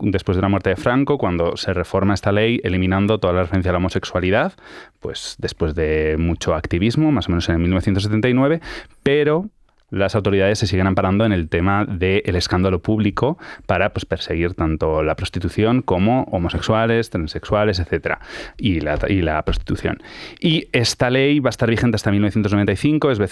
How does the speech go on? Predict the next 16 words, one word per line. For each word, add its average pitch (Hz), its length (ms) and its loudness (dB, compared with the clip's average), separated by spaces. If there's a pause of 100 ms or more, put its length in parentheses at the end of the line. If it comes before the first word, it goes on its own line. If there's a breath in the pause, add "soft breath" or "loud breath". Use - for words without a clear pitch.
es 98 140 0
verdad 95 380 2 (100)
que 92 140 0
se 85 240 -2
va 85 120 0
a 95 60 4
intentar 95 640 2
retirar 90 400 0
en 90 80 2
mil 92 100 2
novecientos 95 320 0
ochenta 104 260 0
y 110 40 2
nueve, 135 320 2 (420 loud breath)
pero, 117 380 2
eh, 92 260 2